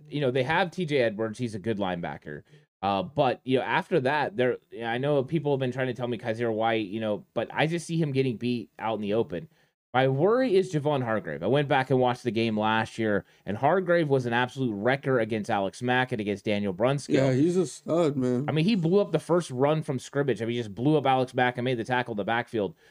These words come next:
Speaker 1: You can't let that happen. Now, is this offense extremely different than it was last year? Yes. Uh, talent's different. Playmakers are different. I mean, running back at that time, you know, was Elijah Mitchell, but he was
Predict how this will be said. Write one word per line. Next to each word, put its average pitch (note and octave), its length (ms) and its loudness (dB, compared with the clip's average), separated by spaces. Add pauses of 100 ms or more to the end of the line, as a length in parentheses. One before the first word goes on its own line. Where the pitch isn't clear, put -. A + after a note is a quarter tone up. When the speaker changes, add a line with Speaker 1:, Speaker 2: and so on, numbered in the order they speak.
(280)
Speaker 1:
You D3 100 2
can't E3 340 0
let D3 140 0
that C3 160 0
happen. G2+ 300 0
Now, G2+ 160 2
is G#2+ 80 -2
this C3 160 -4
offense C3+ 440 -2
extremely C3+ 520 -2
different A#2+ 380 -2
than B2 120 0
it A#2+ 60 0
was B2 240 2
last B2 320 -2
year? C3 180 4
Yes. G#2 640 -2 (300)
Uh, G2 160 0
talent's C3 480 -2
different. B2+ 600 0
Playmakers C3 560 0
are B2+ 80 4
different. B2+ 440 0 (320)
I G2+ 60 -4
mean, B2+ 200 4
running C3+ 320 2
back C3 240 2
at A#2 120 -2
that A#2+ 200 2
time, B2+ 300 0
you A#2+ 60 -2
know, A2+ 80 0
was A2 140 -4
Elijah A#2 340 0
Mitchell, C3 260 0
but G#2+ 140 0
he C#3+ 140 0
was B2+ 240 2